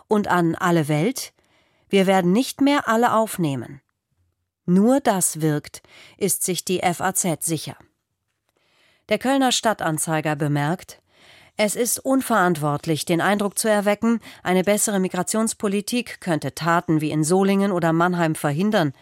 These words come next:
Nach den Morden durch einen Syrer und einen Afghanen braucht es wirksame Schritte gegen islamistische Radikalisierung und dschihadistischen Terror. Die Fiktion, man müsse nur alle Syrer und Afghanen loswerden,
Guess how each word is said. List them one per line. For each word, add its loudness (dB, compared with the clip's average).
Nach -2
den 2
Morden 2
durch -2
einen 2
Syrer 0
und -2
einen 0
Afghanen 0
braucht 0
es -4
wirksame 0
Schritte 0
gegen -2
islamistische -2
Radikalisierung -2
und 0
dschihadistischen 0
Terror. -2
Die -2
Fiktion, 2
man 2
müsse 0
nur 2
alle 2
Syrer 0
und 0
Afghanen 0
loswerden, 0